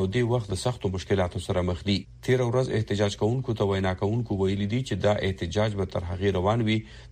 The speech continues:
تر څو چې د پاکستان حکومت دوی ته خپلو سیمو ته د راتلو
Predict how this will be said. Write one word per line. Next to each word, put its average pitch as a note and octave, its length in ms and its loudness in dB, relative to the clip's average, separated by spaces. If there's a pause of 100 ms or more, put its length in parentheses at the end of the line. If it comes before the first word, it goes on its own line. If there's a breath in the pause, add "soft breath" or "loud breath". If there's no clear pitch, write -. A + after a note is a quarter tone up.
تر G#2 80 4
څو A#2+ 220 0
چې A2 160 0
د G#2 120 -2
پاکستان G2+ 480 -2
حکومت G#2 380 0
دوی A2+ 180 0
ته G2 120 0
خپلو F2+ 300 -2
سیمو G#2+ 240 0
ته F#2 120 -2
د F2+ 120 2
راتلو F#2+ 280 -2